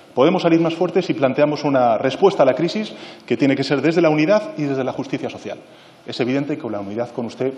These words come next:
pues, es francamente difícil, por no decir imposible. Ahí están los resultados de las votaciones. ¿Y qué decir de la justicia social,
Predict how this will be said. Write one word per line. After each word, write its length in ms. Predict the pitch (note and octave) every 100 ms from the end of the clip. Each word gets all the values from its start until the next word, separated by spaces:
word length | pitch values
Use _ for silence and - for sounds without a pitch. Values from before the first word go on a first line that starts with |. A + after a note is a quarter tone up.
| -
pues, 160 | -
es 220 | A2 - - - -
francamente 520 | B2+ B2+ B2 A2 G#2+ G2+
difícil, 400 | - D3+ D3 -
por 140 | G2
no 80 | A2+
decir 240 | G#2 G#2
imposible. 480 | G#2+ C#3 C3+ F3 F#3+ - - - -
Ahí 200 | G2+ G2+
están 260 | - A#2+ G#2+
los 120 | F#2+
resultados 420 | A2 G#2 A#2 G#2+
de 60 | G#2+
las 140 | A2
votaciones. 500 | C3 C#3 D3 C#3+ C#3+ - - - -
¿Y 80 |
qué 140 | - D3+
decir 280 | C#3+ E3+ D3
de 80 |
la 80 | B2
justicia 400 | A#2 A#2 B2+ A2+
social, 380 | - - E3+